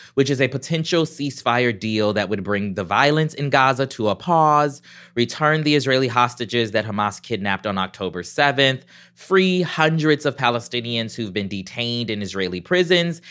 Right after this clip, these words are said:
and allow much-needed aid to get to the many civilians that have been caught in the middle of this now five-month-long war. But it's now looking like this deal could be in jeopardy.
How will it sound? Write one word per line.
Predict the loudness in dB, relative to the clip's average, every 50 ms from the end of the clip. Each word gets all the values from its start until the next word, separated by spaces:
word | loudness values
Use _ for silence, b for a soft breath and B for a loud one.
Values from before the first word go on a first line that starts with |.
| B B B 0
and | 0 2 2 2 2 0 0
allow | 0 2 2 4 4 4 4 4 4 4 2 2 0 -2
much-needed | -4 -2 0 2 2 2 0 -4 -4 -2 -2 -2 -2 -2
aid | 0 0 0 0 0 -2 -4 -6
to | -6 -8
get | -4 -2 -2 -2 -2 -2
to | -4 -6
the | -6 -4
many | -4 -4 -4 -4
civilians | -6 -6 -6 -4 -2 0 0 0 -2 -2 -4 -4 -4 -4
that | -4 -4 -4
have | -4
been | -6 -8 -8 -10
caught | -8 -4 -2 -2 -2 -2 -4 -6
in | -6 -6
the | -4 -4
middle | -4 -2 0 0 2 2 2 0 0 0 -2 -2
of | -2 -4 -4 -4
this | -6 -6 -6 -6
now | -4 -4 -4 -4 -4 -6
five-month-long | -6 -4 -2 -2 -2 -2 -4 -6 -8 -10 -10 -10 -10 -8 -6 -6 -8 -8 -12 -14 -16
war. | -14 -8 -4 -2 0 0 -2 -2 -4 -8 b b b b b b b b b b _ -6
But | 2 4 6 6 8 6 6 4 0 -2 -4 -4
it's | -2 -2 -2 -2 0
now | 0 2 2 4 2
looking | 2 2 2 2 2 2 0 -2 -2 -2 -4
like | -6 -4 -2 0 0 0 0 -2 -4
this | -2 -2 -2 -2 -6
deal | -8 -6 -4 -2 0 0 2 2 2 0 0 -2 -6 _
could | -16 -4 0 2 2 2 0
be | -2 -4 -4 -4
in | -4 -4
jeopardy. | -4 -4 -6 -6 -6 -8 -10 -10 -12 -12 -16